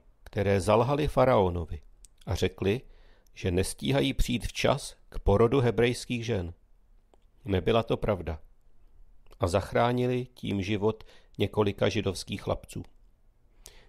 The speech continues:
Byla to lež v zájmu života bezbraných dětí. Druhý případ je složitější.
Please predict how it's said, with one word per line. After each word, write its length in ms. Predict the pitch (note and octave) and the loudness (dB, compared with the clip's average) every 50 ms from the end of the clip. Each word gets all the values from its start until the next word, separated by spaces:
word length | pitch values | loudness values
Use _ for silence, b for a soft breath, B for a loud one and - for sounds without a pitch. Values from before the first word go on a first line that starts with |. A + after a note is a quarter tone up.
| b - | b 0
Byla 180 | C#3+ C#3+ D3+ D#3 | 2 2 2 2
to 160 | - - - | 2 2 4
lež 440 | G2 G2+ A#2+ C#3+ - - - - - - - _ - - | 4 4 4 2 -2 -6 -12 -14 -16 -20 -20 _ -18 -12
v 60 | - | -4
zájmu 380 | F#2+ G#2 G2+ G#2 A2 A2 G#2+ G#2+ | 0 4 4 4 4 4 2 0
života 420 | F2 G2 G2+ G2+ A2+ - - B2 | 0 0 0 0 -2 0 0 -2
bezbraných 580 | G#2+ G2 G#2+ F#2+ G2 G2 G2+ G#2+ A2 A2 G#2 G2+ | -2 0 -2 -2 0 0 2 2 2 0 -2 -2
dětí. 420 | G#2 G2 - - - E2 F2 F2 - - - - - - _ _ - _ _ _ _ _ _ - - - - _ _ _ _ - _ - - _ - B B B B B B B B B B - | -4 -6 -6 -8 -10 -12 -12 -12 -14 -16 -20 -20 -20 -20 _ _ -20 _ _ _ _ _ _ -20 -20 -20 -20 _ _ _ _ -20 _ -20 -20 _ -20 B B B B B B B B B B -2
Druhý 280 | G2+ G2+ G#2 A#2+ B2 | -2 0 2 2 0
případ 400 | - - - B2 - - C#3 - | 0 0 -2 0 0 0 2 2
je 80 | C3+ A#2 | 0 0
složitější. 720 | - B2+ A#2 G#2+ A#2 A2 - - F#2+ F#2 - - - - | 0 0 0 0 0 -2 -4 -4 -6 -6 -6 -8 -12 -16